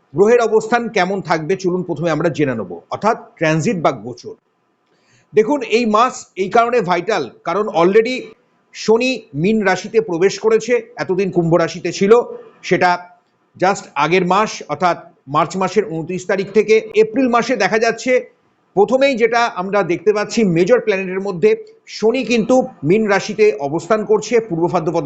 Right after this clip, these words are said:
নক্ষত্র অর্থাৎ বৃহস্পতির নক্ষত্রে। পাশাপাশি শুক্র, রবি, রাহু এবং বুধ মীন রাশিতে পয়লা এপ্রিল সেখান থেকে কিন্তু আমরা দেখতে পাচ্ছি গোচরে। মঙ্গল কর্কট রাশিতে তিন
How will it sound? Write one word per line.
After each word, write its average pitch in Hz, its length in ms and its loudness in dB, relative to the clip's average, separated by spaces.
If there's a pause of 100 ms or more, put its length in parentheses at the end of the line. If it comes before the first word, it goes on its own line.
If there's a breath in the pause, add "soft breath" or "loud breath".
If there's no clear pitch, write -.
(120)
নক্ষত্র 196 420 -2
অর্থাৎ 156 240 -4
বৃহস্পতির 151 560 -4
নক্ষত্রে। - 420 -6 (800 loud breath)
পাশাপাশি 233 440 0 (380)
শুক্র, 247 300 0 (220)
রবি, 220 260 6 (400)
রাহু 175 260 2 (240)
এবং 202 140 -4 (140)
বুধ 233 200 -2 (520)
মীন 202 280 -2
রাশিতে 202 320 2 (720)
পয়লা 160 300 4 (440)
এপ্রিল 214 260 2 (380)
সেখান 175 300 0
থেকে 156 220 0
কিন্তু 147 180 0 (100)
আমরা 151 220 0
দেখতে 139 220 -4
পাচ্ছি 160 200 -2 (120)
গোচরে। 156 300 2 (440)
মঙ্গল 226 260 4 (100)
কর্কট 196 320 2
রাশিতে 226 280 -2 (120)
তিন 208 100 -8